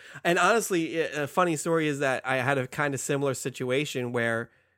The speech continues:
I worked for a comic book store at the time, and I was talking, 'cause my best friend now lives in San Diego. Uh, I was talking to hi-, my boss about, "I, I'm gonna go visit him, a-, a-,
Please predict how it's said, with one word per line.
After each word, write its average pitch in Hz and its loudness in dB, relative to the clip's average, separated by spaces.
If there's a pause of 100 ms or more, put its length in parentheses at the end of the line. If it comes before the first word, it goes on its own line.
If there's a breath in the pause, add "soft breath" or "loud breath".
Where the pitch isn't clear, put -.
(140 soft breath)
I 135 4
worked 170 2
for 180 2
a - 4
comic 143 0
book - -4
store 143 0
at 139 -2
the 143 -10
time, 131 -2
and 123 -2
I 117 0
was 120 -4
talking, 131 -2
'cause 123 -4
my 117 -2
best 127 -2
friend 127 -2 (140)
now 139 2
lives 131 -2
in - -12
San 117 -4
Diego. 113 -2 (420 loud breath)
Uh, 113 -2
I 113 0
was 120 -6
talking 135 -2
to 139 0
hi-, 143 -4
my 127 2
boss 123 -2
about, 117 -4 (160)
"I, 117 -6
I'm 131 -6
gonna 127 0
go 139 2
visit 123 -4
him, 139 0
a-, 123 -4
a-, 113 -6